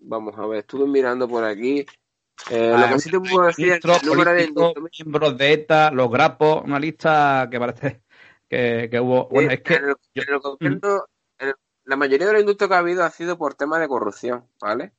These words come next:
Speaker 1: Tema
Speaker 2: Sí,
Speaker 1: de corrupción,
Speaker 2: sí.
Speaker 1: ya sabemos que aquí,
Speaker 2: El final, el
Speaker 1: eh,
Speaker 2: final
Speaker 1: en, en
Speaker 2: de ese
Speaker 1: España
Speaker 2: indulto, el, el final de ese indulto ha sido por, por, por favores políticos.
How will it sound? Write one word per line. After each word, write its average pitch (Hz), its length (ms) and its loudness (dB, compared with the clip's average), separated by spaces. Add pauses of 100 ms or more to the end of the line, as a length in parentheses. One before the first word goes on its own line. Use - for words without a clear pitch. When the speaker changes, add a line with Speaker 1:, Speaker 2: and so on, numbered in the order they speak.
(960)
Speaker 1:
Tema 120 140 -6
Speaker 2:
Sí, 123 60 4
Speaker 1:
de - 60 -2
corrupción, 110 360 -4
Speaker 2:
sí. 117 140 -8
Speaker 1:
ya 113 80 -6
sabemos 123 340 -4
que 123 60 0
aquí, 127 280 0
Speaker 2:
El 135 400 -2
final, 123 320 -2
el 123 100 6
Speaker 1:
eh, 117 360 4
Speaker 2:
final 135 240 -2
Speaker 1:
en, 185 100 0
en 135 60 -4
Speaker 2:
de 135 60 0
ese - 0 -
Speaker 1:
España 160 500 -4 (160)
Speaker 2:
indulto, 196 200 -8 (500)
el, 139 200 -2
el 139 100 -2
final 151 260 0
de 175 40 0
ese 165 120 -6
indulto 170 260 -2
ha - 60 0
sido 160 140 0
por, 139 260 2
por, 123 320 -2 (120)
por 107 600 -12
favores 117 280 -4
políticos. 104 380 -6